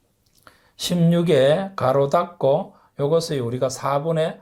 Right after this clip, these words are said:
삼 성이 되는 것이다. 자, 그러면은 이 N우는 우리가 얼마인지 모르겠다. N 곱하기 Q, 유량이 영점삼, 그죠? 예, 영점삼에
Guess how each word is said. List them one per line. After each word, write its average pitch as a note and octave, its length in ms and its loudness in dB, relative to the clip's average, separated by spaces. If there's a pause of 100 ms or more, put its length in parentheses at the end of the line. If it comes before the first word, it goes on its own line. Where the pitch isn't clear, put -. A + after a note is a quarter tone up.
삼 D3+ 340 -8
성이 D#3 280 -4
되는 A#2+ 220 -4
것이다. A2 480 -12 (760)
자, D#3 140 -2
그러면은 E3+ 520 0
이 F3+ 140 -4
N우는 G3 520 0
우리가 C#3+ 260 -2
얼마인지 D#3 480 -2
모르겠다. A#2+ 640 -6
N G3+ 340 0
곱하기 C3 520 -8
Q, C3 480 -6
유량이 E3 640 -2
영점삼, D3 760 -6
그죠? D#3+ 400 -4 (320)
예, B2+ 200 -6
영점삼에 E3 1080 -4